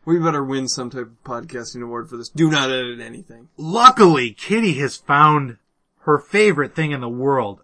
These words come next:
Speaker 2: a costume fabricating
Speaker 1: Yep.
Speaker 2: device. She can go crazy making new costumes now.
Speaker 1: Yeah,
Speaker 2: And
Speaker 1: she gets
Speaker 2: she
Speaker 1: herself
Speaker 2: does.
Speaker 1: a green dress. Then she changes herself into a white Phoenix costume, which is kinda creepy.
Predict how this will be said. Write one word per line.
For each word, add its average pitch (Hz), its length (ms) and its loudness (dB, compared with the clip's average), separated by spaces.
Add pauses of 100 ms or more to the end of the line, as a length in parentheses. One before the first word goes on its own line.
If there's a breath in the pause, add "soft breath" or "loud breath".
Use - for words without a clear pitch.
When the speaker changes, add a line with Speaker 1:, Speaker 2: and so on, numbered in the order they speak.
(200)
Speaker 2:
a 110 180 -10
costume 151 720 -4
fabricating 101 760 -10
Speaker 1:
Yep. 123 100 -8
Speaker 2:
device. 170 580 -10 (1080)
She - 280 -6
can 151 200 -6
go 135 160 -6
crazy 170 680 0
making 123 400 -10
new 123 140 -6
costumes 127 680 -6
now. 107 140 -12
Speaker 1:
Yeah, 151 120 -8
Speaker 2:
And 180 100 -6
Speaker 1:
she 156 180 -4
gets 127 140 -4
Speaker 2:
she 139 80 -6
Speaker 1:
herself 123 260 -6
Speaker 2:
does. 120 120 -8
Speaker 1:
a - 60 -16 (320 soft breath)
green 147 360 -2
dress. 151 400 -6 (300 soft breath)
Then 151 140 -6
she - 140 -10
changes 170 440 -10
herself 143 420 -10
into 127 340 -10
a 117 140 -14
white 117 440 -10
Phoenix 165 520 -12
costume, 113 540 -20
which - 140 -20
is - 120 -18
kinda 107 240 -20
creepy. 127 500 -18